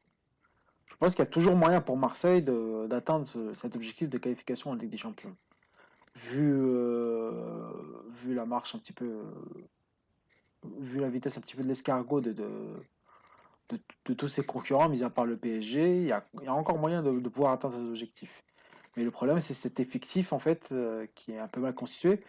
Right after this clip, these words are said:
Il y a aussi des joueurs qui, qui, je pense, auraient pu apporter un plus s'ils étaient mieux utilisés. Je pense notamment à Luis Gustavo, qui ont fait utiliser, euh, en tant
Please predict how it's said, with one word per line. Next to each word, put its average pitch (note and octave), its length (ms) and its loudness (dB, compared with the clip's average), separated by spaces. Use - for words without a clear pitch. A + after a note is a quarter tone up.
Il - 40 -6
y A#2+ 40 2
a - 0 -
aussi D#3+ 180 4
des D3+ 120 10
joueurs F3+ 280 8
qui, - 140 -10
qui, C#3 120 0
je C3 140 4
pense, E3 240 6
auraient C3+ 160 6
pu F3 180 6
apporter C#3+ 300 4
un - 80 4
plus F3+ 200 6
s'ils B2+ 200 0
étaient B2+ 200 0
mieux C#3 220 4
utilisés. D3+ 540 2
Je - 80 -20
pense A2 140 -6
notamment A#2+ 520 -2
à A#2 40 2
Luis A#2+ 220 0
Gustavo, B2 420 -4
qui D3+ 160 -8
ont G#2 140 -10
fait - 160 -8
utiliser, A#2 500 -2
euh, G#2+ 400 -4
en A2+ 100 -8
tant A2 160 -6